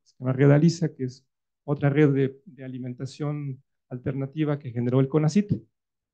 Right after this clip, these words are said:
Eh, y bueno, vamos a ver, este, cómo, cómo va desarrollándose. Entonces, ahí están algunos de los participantes, este, que están involucrados en esta iniciativa. Está el Politécnico, está la unam,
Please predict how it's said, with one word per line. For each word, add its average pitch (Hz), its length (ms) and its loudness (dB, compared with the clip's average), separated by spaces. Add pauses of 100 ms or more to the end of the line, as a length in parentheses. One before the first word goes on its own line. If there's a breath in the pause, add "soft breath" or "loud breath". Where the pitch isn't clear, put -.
(160)
Eh, 120 480 -2
y 135 80 -4
bueno, 117 280 -4 (360)
vamos 131 320 -12
a - 20 -12
ver, 117 260 -4 (220)
este, - 300 -20 (480)
cómo, 139 160 -8
cómo 135 160 -6
va 127 60 -4
desarrollándose. 117 580 -12 (380)
Entonces, - 100 -2
ahí 170 80 6
están 170 220 4
algunos 156 260 4
de 151 60 4
los 135 120 -2
participantes, 185 880 -6
este, - 200 -20
que - 240 -20
están 135 460 -2
involucrados 131 760 -2
en 123 100 -14
esta 120 180 -18
iniciativa. 151 360 0
Está 131 300 -2
el 123 100 -4
Politécnico, 135 840 -10
está 131 360 -4
la 120 120 0
unam, 143 300 0